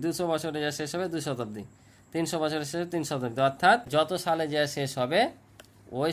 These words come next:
শতাব্দীটা তত সালের মধ্যে থাকবে। তাহলে এখন আসি আমাদের প্রশ্নে, কি বলেছে? বলছে ষোলোশো এবং সতেরোশো এক সালে কোন শতাব্দী ছিল? এখন তোমরা নিজেরাই বলো তো। কোন কোন শতাব্দী হবে,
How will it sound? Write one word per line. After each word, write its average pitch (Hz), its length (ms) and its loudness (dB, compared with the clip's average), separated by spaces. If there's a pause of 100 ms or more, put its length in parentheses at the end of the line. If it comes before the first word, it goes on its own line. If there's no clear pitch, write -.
শতাব্দীটা 127 520 -2 (320)
তত 139 140 -4 (120)
সালের 123 260 -2
মধ্যে 110 200 -8
থাকবে। 107 180 -6
তাহলে 127 160 0 (140)
এখন 196 160 0 (120)
আসি - 140 -6 (120)
আমাদের 135 340 -2
প্রশ্নে, 117 300 -4 (200)
কি 151 160 -4
বলেছে? 117 260 -2 (100)
বলছে 135 200 -2 (120)
ষোলোশো 151 400 -2 (260)
এবং 131 180 -2 (140)
সতেরোশো 131 400 -4 (220)
এক 123 80 -4 (120)
সালে 131 220 0 (160)
কোন 180 140 0 (120)
শতাব্দী 123 380 -2 (100)
ছিল? 107 140 -6 (640)
এখন 143 200 0
তোমরা 165 160 2 (200)
নিজেরাই 170 340 4
বলো 160 220 4
তো। 190 60 0 (640)
কোন 165 200 2
কোন 160 100 0 (100)
শতাব্দী 151 380 2
হবে, 147 160 0